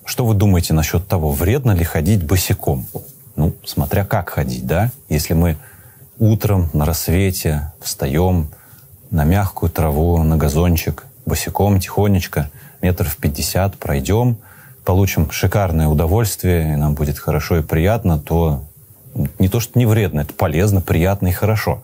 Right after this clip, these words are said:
Но если мы, опять же, босиком вдруг решим пройти десять километров по камням, что будет с нашими ногами? Ничего хорошего не будет. И уже через пятьдесят, сто метров мы можем сказать, что это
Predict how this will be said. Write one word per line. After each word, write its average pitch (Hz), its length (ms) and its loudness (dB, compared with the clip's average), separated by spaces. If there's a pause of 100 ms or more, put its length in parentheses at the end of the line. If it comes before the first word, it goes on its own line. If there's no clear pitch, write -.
(160)
Но 95 80 4
если 139 300 2
мы, 104 200 4
опять 92 380 0
же, 73 100 -6
босиком 95 760 0 (400)
вдруг 151 320 0
решим 92 400 2
пройти 87 300 0
десять 117 420 0
километров 95 540 0
по - 100 -4
камням, 95 640 2
что - 240 -2
будет 95 300 2
с - 80 -4
нашими 80 380 2
ногами? 80 500 0 (300)
Ничего 104 280 0
хорошего 104 420 -2
не 92 100 4
будет. 110 340 0 (380)
И 85 80 0
уже 90 280 4
через 87 480 -2 (560)
пятьдесят, 90 540 0 (600)
сто - 260 -2
метров 104 340 2
мы 90 60 2
можем 90 240 2
сказать, 82 240 -4
что - 200 -4
это - 300 -2